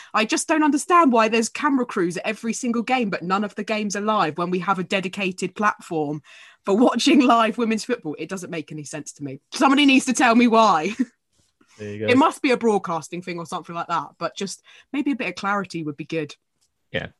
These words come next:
Speaker 2: I mean, it would certainly be better to, uh, get a few more of the, uh, games there, especially on the rounds like this, where there's, you know, there's still a, a lot of clubs playing. And so, you know, clubs from not just your sort of more established, uh, uh, uh, Su-, Women's Super League clubs, so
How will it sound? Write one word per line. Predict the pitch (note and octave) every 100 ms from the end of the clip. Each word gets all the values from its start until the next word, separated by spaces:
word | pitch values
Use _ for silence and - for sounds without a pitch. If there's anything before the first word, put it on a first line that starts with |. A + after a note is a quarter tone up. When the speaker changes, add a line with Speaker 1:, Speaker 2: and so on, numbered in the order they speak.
| _ -
Speaker 2:
I |
mean, | B2
it | B2
would | A2+ - _
certainly | - D#3 F2+
be | F#2
better | E2+ F#2+ F2
to, | - F2+ F2+ - -
uh, | F#2+
get | F#2 F#2
a |
few | - G#2+ F2+
more | G2 F#2
of | F2 G#2 F2
the, | F#2 F2 F2
uh, | F2 -
games | E2+ E2+ F2+
there, | F2
especially | - A#2 - G2
on |
the | F2+
rounds | F2+ F#2+ F2 F2+ -
like | F#2+ E2
this, | F#2 -
where | F2+
there's, | E2+ E2+ - _
you | G#2
know, | D#2+ D#2 _ _ _ _
there's | A#2+
still | - C3 G#2+
a, | B2+ B2+
a | B2
lot | A#2 C3+
of | G#2+
clubs | - C3+ G#2+
playing. | - F2 F#2+ -
And | A2 G2+
so, | F#2+ A2 G#2 -
you | B2
know, | F2+ A2 _ -
clubs | C3 B2+ -
from | A2 F#2+ F#2 -
not | C3 B2+
just | A#2+ - - -
your | A2+
sort | - -
of | A#2
more | G#2+
established, | F#2+ - G2+ G2 F#2 - A#2
uh, | G2+ F#2+ F#2+ F#2 - _ _ -
uh, | C#2+ - - _ _
uh, | G2 F2+
Su-, | F2 A2 F#2
Women's | G#2+ F#2+
Super | - G#2 F2+
League | F2
clubs, | - F#2 F#2+
so | - F#2